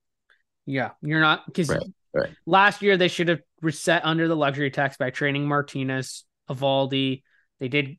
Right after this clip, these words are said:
Speaker 1: ship Vasquez and Rich
Speaker 2: Maybe,
Speaker 1: Hill.
Speaker 2: maybe even Bogarts, you know, like, that was never an idea floated around 'cause everybody was like,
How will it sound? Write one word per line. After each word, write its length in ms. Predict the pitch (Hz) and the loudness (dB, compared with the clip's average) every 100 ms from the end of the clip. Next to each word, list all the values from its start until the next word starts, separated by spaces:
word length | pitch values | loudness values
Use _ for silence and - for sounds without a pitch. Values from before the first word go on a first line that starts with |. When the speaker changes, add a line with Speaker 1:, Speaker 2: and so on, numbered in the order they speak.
| _ _ | _ _
Speaker 1:
ship 220 | - - 160 | -16 -10 -2
Vasquez 720 | 139 131 - 139 131 127 - | 0 0 -2 -4 -4 -4 -8
and 280 | 139 127 127 | -8 -8 -8
Rich 300 | 131 147 104 | -4 0 2
Speaker 2:
Maybe, 160 | 113 | 4
Speaker 1:
Hill. 180 | 113 - | 4 2
Speaker 2:
maybe 180 | 104 117 | 4 6
even 200 | 123 117 | 8 6
Bogarts, 680 | 117 123 120 113 117 131 - | 6 6 8 8 6 4 -2
you 100 | 110 | -2
know, 220 | 110 107 107 | 0 2 2
like, 200 | 104 107 | 0 2
that 140 | 120 | 0
was 140 | 131 | 0
never 260 | 117 123 127 | -2 -2 -2
an 60 | 113 | -4
idea 260 | 101 107 | -2 -4
floated 360 | 101 110 107 107 | -4 -2 -2 0
around 380 | 101 95 117 131 | -2 0 -2 -2
'cause 160 | 110 | -2
everybody 300 | 98 101 101 98 | -2 0 -2 -2
was 100 | 98 | -2
like, 220 | 95 | -4